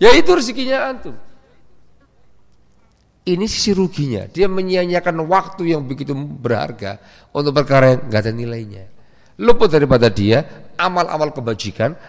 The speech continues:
amal-amal kebaikan untuk akhiratnya. Ini sudah dikatakan rugi. <clears throat> Ingat, meskipun, Pak Ikhwan, perkaranya mubah,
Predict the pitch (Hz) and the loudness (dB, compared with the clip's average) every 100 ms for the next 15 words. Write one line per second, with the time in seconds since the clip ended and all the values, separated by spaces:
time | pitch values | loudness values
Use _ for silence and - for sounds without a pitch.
0 | - 160 170 165 156 156 120 120 107 147 | -10 -2 0 0 -2 -4 -2 -2 -2 -6
1 | - 202 175 202 208 156 170 165 - 131 | -4 -8 -6 -8 -8 -6 -6 -8 -10 -18
2 | 87 _ _ _ _ _ _ _ _ _ | -18 _ _ _ _ _ _ _ _ _
3 | _ _ _ _ _ _ 185 196 247 180 | _ _ _ _ _ _ 0 2 2 0
4 | 139 120 113 107 107 104 107 123 - - | 0 -2 -2 -2 -2 -4 -8 -12 -20 -20
5 | _ _ _ _ _ _ _ _ _ _ | _ _ _ _ _ _ _ _ _ _
6 | _ _ _ _ - 104 92 - - - | _ _ _ _ -8 -6 -6 -10 -14 -16
7 | _ _ _ _ _ - - 101 - _ | _ _ _ _ _ -14 -14 -18 -20 _
8 | _ _ _ _ _ _ _ _ - 95 | _ _ _ _ _ _ _ _ -10 0
9 | 120 - 120 - 123 135 131 117 120 123 | 2 2 -2 -4 0 2 4 2 2 -2
10 | - - - _ _ _ - - - _ | -12 -20 -20 _ _ _ -20 -20 -20 _
11 | _ _ _ _ - 95 92 92 92 87 | _ _ _ _ -10 -6 -4 -4 -8 -12
12 | 85 - - - - | -14 -14 -14 -14 -16